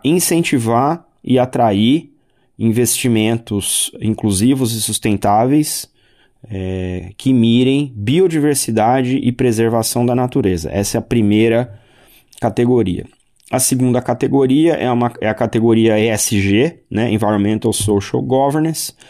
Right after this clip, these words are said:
pra tecnologias que, ah, permitam melhorar a coleção, né, a coleta, a agregação e a análise de dados E S G,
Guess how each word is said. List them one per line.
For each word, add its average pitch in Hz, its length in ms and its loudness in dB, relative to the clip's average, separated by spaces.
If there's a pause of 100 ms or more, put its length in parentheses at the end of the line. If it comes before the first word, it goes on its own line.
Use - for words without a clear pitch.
(600)
pra 117 200 0
tecnologias 127 1200 0
que, 135 440 0 (300)
ah, 113 260 0
permitam 113 540 0
melhorar 147 840 2 (380)
a 98 140 -2
coleção, 156 640 0
né, 156 80 0
a 127 40 -4
coleta, 123 560 0
a 123 180 0
agregação 131 720 0
e 127 200 0
a 127 100 2
análise 127 800 2 (400)
de 123 160 0
dados 107 500 2
E 120 80 4
S 127 380 0
G, 131 360 2